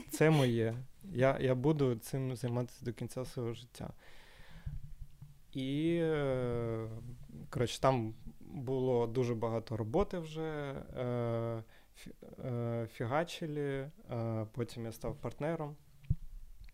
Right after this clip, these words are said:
І, е, і потім, е,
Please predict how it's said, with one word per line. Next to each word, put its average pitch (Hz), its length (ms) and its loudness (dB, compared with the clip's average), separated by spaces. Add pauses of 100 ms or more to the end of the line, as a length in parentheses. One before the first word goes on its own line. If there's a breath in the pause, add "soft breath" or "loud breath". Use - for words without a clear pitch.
(340)
І, 123 380 8
е, 120 800 2 (880 soft breath)
і 143 100 0
потім, 156 680 2
е, 127 640 0